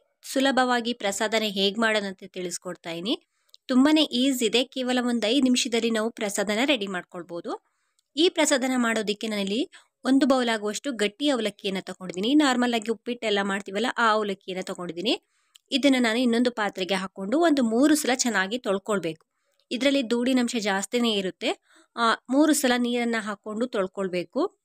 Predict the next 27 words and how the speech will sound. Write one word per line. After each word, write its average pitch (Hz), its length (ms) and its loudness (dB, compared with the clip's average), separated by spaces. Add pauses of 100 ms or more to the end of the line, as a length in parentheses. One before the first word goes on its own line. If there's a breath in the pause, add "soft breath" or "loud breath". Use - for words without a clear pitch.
(1400)
ಫ್ರೆಂಡ್ಸ್, 311 360 2
ನೀವೇನಾದ್ರೂ 285 340 4
ಫಸ್ಟ್ - 360 -4
ಟೈಮ್ 294 200 4
ನೋಡ್ತಿದ್ರೆ 240 500 0
ಪ್ಲೀಸ್ 277 340 -2
ನಮ್ 269 120 0
ಚಾನೆಲ್ನ 233 360 -2
ಸಬ್ಸ್ಕ್ರೈಬ್ 220 600 0
ಮಾಡಿ 208 200 0
ಸಪೋರ್ಟ್ 196 440 -4
ಮಾಡಿ. 185 400 -2 (720)
ಇದನ್ನ 269 200 2 (260)
ಒಂದ್ 247 160 2
ಎರಡ್ 240 200 2
ಮೂರ್ 254 220 2
ಸಲ 226 160 -2 (180)
ಚೆನ್ನಾಗಿ 233 480 0
ಕಿವುಚಿ 247 400 -2
ತೊಳ್ಕೊಳ್ಬೇಕು. 190 880 -2 (800)
So 277 80 -4
ಫ್ರೆಂಡ್ಸ್, 302 320 4
ನೋಡ್ತಿರ್ಬೋದು, 262 600 0
ನಾನಿಲ್ಲಿ 254 320 0
ಚೆನ್ನಾಗಿ 240 420 -2
ತೊಳ್ಕೊಂಡಿದ್ದೀನಿ 220 720 0
ಇದನ್ನ. 180 220 -2